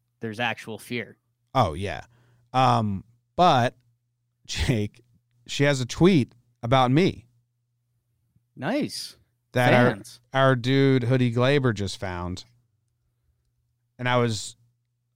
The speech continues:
Speaker 2: I was just, re-, it just, it literally just tweeted one minute ago. She tweeted back, uh, on July twenty-seventh, "I looked up John Boy, and he has a talk show and a media company. I th-,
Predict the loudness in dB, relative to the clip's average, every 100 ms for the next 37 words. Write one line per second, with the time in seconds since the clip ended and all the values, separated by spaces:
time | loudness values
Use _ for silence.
0 | _ _ _ _ -10 -6 -4 -4 -2 -2
1 | -2 0 0 -2 -6 -2 2 4 2 0
2 | -6 -6 -8 -6 -8 -10 -12 -12 -14 -16
3 | _ _ _ _ -8 -2 -2 4 4 6
4 | 4 2 -2 _ _ _ _ _ _ _
5 | -8 -2 0 0 -4 -10 -20 _ _ -6
6 | 0 2 2 2 0 -2 -2 0 2 2
7 | 2 0 0 0 -2 -2 -2 -12 -20 _
8 | _ _ _ _ _ _ -4 2 4 2
9 | 2 0 2 2 2 2 2 2 0 -2
10 | 0 0 -2 2 2 2 -6 -6 -8 -10
11 | _ _ -8 -2 2 2 2 0 -2 -6
12 | -8 -10 _ _ _ _ _ _ _ _
13 | _ _ _ _ _ _ _ 0 0 -2